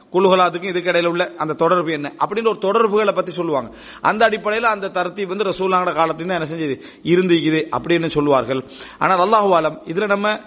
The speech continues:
தர்ஜீஹ் பண்ண வேண்டிய ஒரு அவசியம் ஒன்று இல்ல. என்றால் ஒவ்வொரு விதமான கருத்துக்கும் ஒவ்வொரு வலுவூட்டல் என்ன செய்யுது, இருக்குது. நேரடியா எங்களுக்கு எந்த செய்திகளும் இல்லை. ஒரு விஷயம் நமக்கு தெரியுது, ரசூலுல்லாஹோட காலத்திலேயே தர்த்தீப் மொத்தமா இல்லைன்னு சொல்ல முடியாது.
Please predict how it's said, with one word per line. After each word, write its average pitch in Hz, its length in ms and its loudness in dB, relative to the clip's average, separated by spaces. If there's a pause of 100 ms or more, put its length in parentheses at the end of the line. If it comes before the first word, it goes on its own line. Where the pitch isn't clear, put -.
(320)
தர்ஜீஹ் 185 420 0
பண்ண 190 200 -2
வேண்டிய 175 280 2
ஒரு 160 80 6
அவசியம் 165 340 0
ஒன்று 156 180 -4
இல்ல. 165 440 0 (220)
என்றால் 220 440 2
ஒவ்வொரு 233 380 2
விதமான 208 400 -2
கருத்துக்கும் 185 480 -6
ஒவ்வொரு 202 200 0
வலுவூட்டல் 185 440 0
என்ன 165 200 -2
செய்யுது, 120 200 -4 (180)
இருக்குது. 170 320 0 (320)
நேரடியா 220 480 4
எங்களுக்கு 196 300 -2
எந்த 190 140 -4
செய்திகளும் 180 580 -2 (200)
இல்லை. 147 280 0 (340)
ஒரு 233 240 4
விஷயம் 240 320 2
நமக்கு 233 340 2
தெரியுது, 156 320 -2
ரசூலுல்லாஹோட 233 680 0
காலத்திலேயே 208 680 0
தர்த்தீப் 214 640 -4
மொத்தமா 262 460 0
இல்லைன்னு 240 280 2
சொல்ல 214 240 0
முடியாது. 170 320 -4